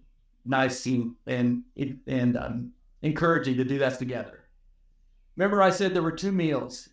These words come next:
in, in, uh, that two times that Jesus fed people bread and fish. Those are the only two meals in the book of John. He mentions sort of the Passover,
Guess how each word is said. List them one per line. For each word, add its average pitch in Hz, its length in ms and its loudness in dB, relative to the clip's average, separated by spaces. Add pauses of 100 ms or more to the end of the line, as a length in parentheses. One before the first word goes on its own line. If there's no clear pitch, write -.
in, 135 240 -8 (120)
in, 135 320 -2
uh, 120 380 -4 (400)
that 143 180 -2
two 185 160 0
times 147 360 2
that 143 120 -4
Jesus 147 460 -2
fed 139 200 0
people 131 480 -4 (340)
bread 143 340 2
and 123 200 -4
fish. - 480 -8 (680)
Those 185 240 4
are 185 40 -2
the 165 160 0
only 185 260 2
two 196 220 -2
meals 147 580 0 (560)
in 147 120 2
the 139 60 2
book 143 180 -2
of 131 100 -10
John. 110 360 -2 (1600)
He 156 120 0
mentions 233 580 2
sort 202 320 2
of 240 220 -2
the 226 60 -10
Passover, 226 920 -2